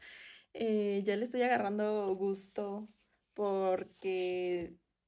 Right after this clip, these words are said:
ya es como de lunes, nuevo episodio. Yay, qué felicidad. Eh, espero que les pase a ustedes. Sí, sí, a las personas que sí,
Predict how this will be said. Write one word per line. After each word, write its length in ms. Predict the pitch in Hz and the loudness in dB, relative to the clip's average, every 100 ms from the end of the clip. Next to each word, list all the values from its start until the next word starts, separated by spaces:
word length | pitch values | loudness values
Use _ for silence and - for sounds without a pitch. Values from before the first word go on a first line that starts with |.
| - | -8
ya 320 | 180 175 180 | -6 -4 -4
es 220 | 175 180 | -4 -4
como 380 | - 180 175 170 | -4 -6 -4 -6
de 420 | 165 170 165 - - _ _ - | -6 -6 -8 -10 -14 _ _ -10
lunes, 580 | 202 196 190 190 202 - | -4 -2 -2 -2 -2 -2
nuevo 240 | 202 185 | -2 -2
episodio. 760 | 185 190 - 185 185 190 - - _ | -2 0 0 0 -2 -2 -4 -10 _
Yay, 440 | - 160 151 - 214 | -6 -2 -2 -4 -6
qué 100 | - | -8
felicidad. 680 | 196 190 196 175 165 170 202 220 - - _ _ _ _ _ _ | -6 -6 -4 -2 -2 -2 -4 -8 -20 -20 _ _ _ _ _ _
Eh, 340 | 214 214 202 196 | -6 -4 -4 -4
espero 340 | 196 - 190 | -4 -4 -6
que 160 | 190 190 | -6 -8
les 160 | 185 190 | -6 -6
pase 220 | 190 - | -8 -6
a 20 | |
ustedes. 760 | - - - - 233 - - - - _ _ | -8 -8 -8 -6 -6 -6 -8 -14 -20 _ _
Sí, 200 | - - | -12 -6
sí, 540 | 202 - 208 208 202 - | -6 -6 -6 -6 -8 -8
a 80 | 208 | -8
las 160 | 208 214 | -8 -8
personas 400 | 202 208 208 - | -10 -8 -8 -8
que 100 | 208 | -8
sí, 420 | - 196 202 | -6 -6 -8